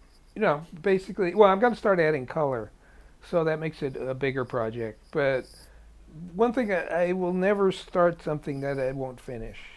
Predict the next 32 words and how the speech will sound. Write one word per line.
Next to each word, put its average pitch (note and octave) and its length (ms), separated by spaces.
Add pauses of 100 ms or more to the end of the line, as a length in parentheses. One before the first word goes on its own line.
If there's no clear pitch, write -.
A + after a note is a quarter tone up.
(280)
again. A#2+ 400 (1200)
So C#3+ 340
I, C#3 140 (100)
I, C#3+ 500
I D#3 60
know E3+ 280
I D#3 80
could D3 180
finish B2+ 360
this, B2 280 (800)
and, C3 600
you C3+ 120
know, B2 220
a A#2+ 300
year C#3+ 340
seems C#3+ 320
reasonable B2+ 560
after A#2 280
six F#3+ 320
years. A#2 300 (220)
<laughs> - 580
Seems E3 220
like C#3 160
a, B2+ 180 (140)
a, - 1080
a C#3 40 (180)
skip F3 260
in E3 100
the D#3 80
park. C3+ 460 (580)
So A3 80
anyway, A3+ 300